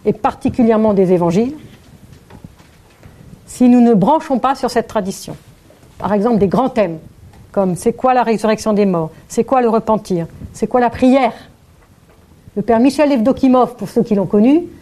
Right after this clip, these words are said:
donc un prêtre de notre tradition, me disait un jour, « Ce sont les Juifs qui nous ont appris à prier debout. »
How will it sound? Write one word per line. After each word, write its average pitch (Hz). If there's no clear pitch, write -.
donc -
un 185
prêtre 214
de 190
notre 185
tradition, 185
me 190
disait 214
un 208
jour, « 254
Ce 214
sont 240
les 233
Juifs 277
qui -
nous 196
ont 220
appris 233
à 190
prier 226
debout. » 185